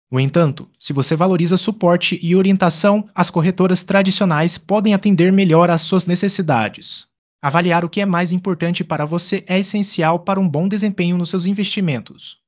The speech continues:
Conclusão: em resumo, a comparação entre mesas proprietárias e corretoras tradicionais é um passo essencial para qualquer investidor que busca maximizar seus resultados financeiros.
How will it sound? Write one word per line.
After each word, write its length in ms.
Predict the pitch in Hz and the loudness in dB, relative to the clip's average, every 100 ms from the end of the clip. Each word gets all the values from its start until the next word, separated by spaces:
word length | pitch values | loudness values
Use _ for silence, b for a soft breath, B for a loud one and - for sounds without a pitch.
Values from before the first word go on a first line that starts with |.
| _ _ | _ _
Conclusão: 540 | 180 196 226 165 151 139 | -4 -2 -2 -2 -2 -2
em 60 | |
resumo, 500 | 143 160 190 208 196 - | -2 0 0 -2 -4 -8
a 80 | |
comparação 640 | 180 208 196 185 180 156 139 | -4 -2 0 0 -2 -4 -4
entre 220 | 160 190 | -2 -2
mesas 360 | 151 151 165 | -2 -2 -4
proprietárias 840 | - 202 196 190 185 165 156 143 - 180 | -4 -6 -4 -4 0 0 0 -4 -6 -8
e 80 | |
corretoras 580 | 180 196 196 196 185 165 | -6 -4 -4 -2 -2 -2
tradicionais 840 | - 190 185 185 202 170 170 185 - b - | -2 -2 -2 -2 -2 -2 -2 -4 -8 b -4
é 80 | |
um 100 | 190 | 0
passo 300 | 180 151 156 | 2 0 0
essencial 600 | 185 - 214 220 190 175 | -2 -2 -4 -2 2 2
para 200 | 180 185 | 0 -4
qualquer 400 | 180 170 156 190 | -2 -4 -4 -2
investidor 540 | 226 220 190 202 160 160 | -2 -2 -2 -2 -2 -4
que 100 | 156 | -4
busca 340 | 123 135 - | -4 -6 -4
maximizar 680 | 139 147 - - 196 156 156 | -4 -4 -4 -2 -2 0 -2
seus 260 | 156 127 117 | -2 -8 -6
resultados 640 | 156 156 160 156 147 151 | -4 -4 -2 -2 -2 -8
financeiros. 960 | - 196 156 - 143 110 107 - - | -4 -4 -2 -4 -4 -4 -8 -14 -14